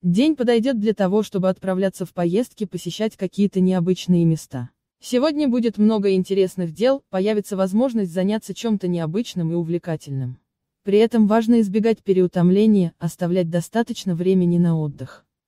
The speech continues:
Лучше избегать любых излишеств, сегодня их влияние на организм может быть особенно пагубным.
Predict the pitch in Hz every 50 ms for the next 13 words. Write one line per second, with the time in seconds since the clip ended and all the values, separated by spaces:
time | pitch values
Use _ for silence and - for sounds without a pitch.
0 | _ - 214 220 247 302 294 - - 247 226 196 180 220 202 240 247 233 - 202
1 | 190 190 220 208 - 208 190 175 190 214 254 247 - 190 - - - - _ _
2 | _ - - - 208 208 262 254 214 214 202 185 170 - 175 180 180 180 208 233
3 | 254 226 196 175 175 170 170 170 170 180 180 190 208 240 220 190 180 175 185 214
4 | 202 208 180 165 180 180 - 180 170 - 208 185 190 208 208 214 196 - - 180
5 | 170 151 147 135 131 135 131 123 127